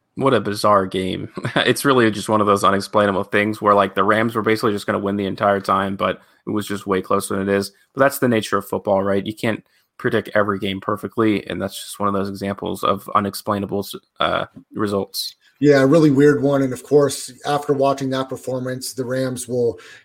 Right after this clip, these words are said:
Speaker 2: continue to play teams, uh, in the N F C West. I'm sorry, the N F C East. And they'll take on, um, uh, the Redskins this week. So that's gonna be an interesting, another big game. Um, so that's gonna, that's gonna be a tough one.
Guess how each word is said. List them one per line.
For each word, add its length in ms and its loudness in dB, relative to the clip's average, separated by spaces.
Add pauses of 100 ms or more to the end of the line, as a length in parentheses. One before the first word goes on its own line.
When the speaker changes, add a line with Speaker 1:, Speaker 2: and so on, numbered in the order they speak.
(140)
Speaker 2:
continue 420 4
to 80 6
play 240 4
teams, 580 2 (400)
uh, 240 -4
in 100 0
the 180 0
N 140 2
F 120 0
C 240 -2
West. 600 -4 (240)
I'm 100 0
sorry, 200 4
the 100 2
N 100 4
F 80 0
C 140 -4
East. 480 0 (800)
And 140 -4
they'll 120 0
take 260 2
on, 300 -2
um, 400 -6 (800)
uh, 200 -8
the 100 0
Redskins 500 4
this 220 4
week. 240 -6
So 160 0
that's 220 2
gonna 180 4
be 260 -2
an 240 -4
interesting, 440 -4
another 240 0
big 260 0
game. 360 -4 (500)
Um, 540 -6
so 180 -2
that's 160 2
gonna, 200 0
that's 200 2
gonna 140 2
be 120 -2
a 40 -6
tough 280 -2
one. 240 -8